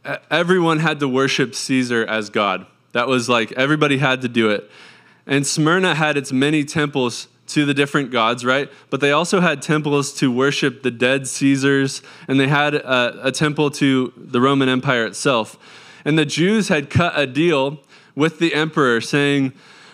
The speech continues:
"Well, you know, we can't really say out loud or bow the knee to Caesar, but we will light this incense, and that's, like, our way of paying homage to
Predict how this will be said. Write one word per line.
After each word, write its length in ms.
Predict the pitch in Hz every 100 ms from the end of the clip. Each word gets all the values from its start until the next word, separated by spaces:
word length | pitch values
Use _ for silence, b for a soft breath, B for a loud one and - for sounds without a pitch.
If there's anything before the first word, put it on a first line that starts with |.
| B _ 127
"Well, 560 | 143 147 147 - - _
you 160 | 147 147
know, 100 | 143
we 160 | 165
can't 300 | 190 208 170
really 260 | 165 170 147
say 380 | - - 156 165
out 200 | 147 123
loud 320 | 123 139 156
or 220 | 135 131
bow 320 | 123 123 135
the 140 | 135 123
knee 260 | 123 139
to 160 | 143 160
Caesar, 440 | - 175 175 185
but 360 | 160 147 131 -
we 280 | 131 147 175
will 360 | 170 156 143 117
light 340 | 123 139 170
this 180 | 160 135
incense, 840 | - 151 165 - 123 127 - - - B B B B B B B B -
and 260 | 147 143 139
that's, 300 | 147 160 185
like, 200 | 147 -
our 200 | 139 143
way 400 | 135 139 139 135
of 320 | 127 127 - - - -
paying 380 | - 147 139 131
homage 520 | 139 139 135 127 -
to 560 | - 135 127 123 120